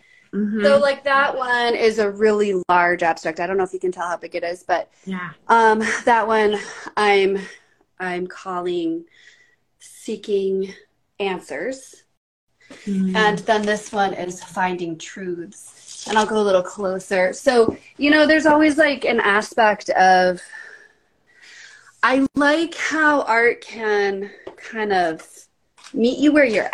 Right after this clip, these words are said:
Speaker 2: at.
Speaker 1: Yeah.
Speaker 2: You know, like, we can have a conversation that's like, "Oh, I love hawks." And it can end
Speaker 1: Mm-hmm.
Speaker 2: there.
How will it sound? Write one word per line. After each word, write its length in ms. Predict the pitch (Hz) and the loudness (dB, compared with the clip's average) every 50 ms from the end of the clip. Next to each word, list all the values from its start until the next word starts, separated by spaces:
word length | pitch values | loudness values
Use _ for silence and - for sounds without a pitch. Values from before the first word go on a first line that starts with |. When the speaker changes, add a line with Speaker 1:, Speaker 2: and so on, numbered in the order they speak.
| - | -2
Speaker 2:
at. 520 | - 170 175 175 311 339 - - - - - - | 0 2 2 2 0 -2 -6 -10 -16 -16 -10 -6
Speaker 1:
Yeah. 120 | 226 - - - - - | -4 -4 -4 -4 0 4
Speaker 2:
You 80 | 339 339 | 6 6
know, 260 | 339 349 359 359 370 349 | 6 6 6 6 6 4
like, 240 | 285 240 214 - | 4 2 2 0
we 100 | 233 240 | -4 -4
can 200 | 240 - 240 220 | -2 -2 -2 -2
have 220 | 208 - 233 226 226 | 0 0 0 2 2
a 100 | 226 226 | 0 0
conversation 800 | - 220 214 220 220 220 214 - 240 202 214 202 - 233 226 220 | 2 2 2 2 2 -2 -4 -2 0 0 0 -2 -4 -4 -2 0
that's 260 | 208 190 175 - - | 0 0 0 -2 -2
like, 280 | 196 185 180 156 - - - - - - - - - - - - - - _ _ _ _ _ - | -2 0 0 -2 -4 -8 -14 -16 -16 -16 -16 -16 -16 -18 -20 -20 -20 -20 _ _ _ _ _ 0
"Oh, 240 | 240 269 269 262 - | 2 2 2 2 0
I 120 | 214 240 | 0 0
love 260 | 233 233 226 220 220 | 2 4 4 4 2
hawks." 720 | 208 208 240 214 185 135 - - - - - - - - _ _ _ _ _ _ _ _ _ _ _ - | 0 0 2 2 2 2 0 -6 -14 -16 -16 -16 -18 -20 _ _ _ _ _ _ _ _ _ _ _ -8
And 120 | - 233 254 | -4 -4 -4
it 80 | 254 | -2
can 180 | 247 254 226 - | -4 -6 -6 -6
end 260 | - 175 185 185 - _ _ _ - 233 | -6 -8 -10 -10 -14 _ _ _ -4 -2
Speaker 1:
Mm-hmm. 240 | 277 285 - 311 285 | -2 2 2 2 2
Speaker 2:
there. 300 | 302 311 - - - | 2 0 -4 -8 -14